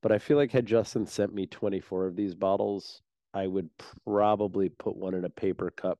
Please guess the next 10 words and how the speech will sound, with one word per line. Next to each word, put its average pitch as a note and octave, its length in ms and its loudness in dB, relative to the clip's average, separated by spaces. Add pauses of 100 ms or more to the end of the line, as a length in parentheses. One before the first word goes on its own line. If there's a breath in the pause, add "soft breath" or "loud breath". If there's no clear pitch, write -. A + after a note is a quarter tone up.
for E2+ 120 -8
the D#2+ 80 -6
drive E2 300 -4
up D#2+ 140 -8
to - 140 -6
Evans, A2+ 680 2 (480)
open F2 300 -4
one D#2+ 180 0
with D#2 140 -2
Evan, G#2+ 580 4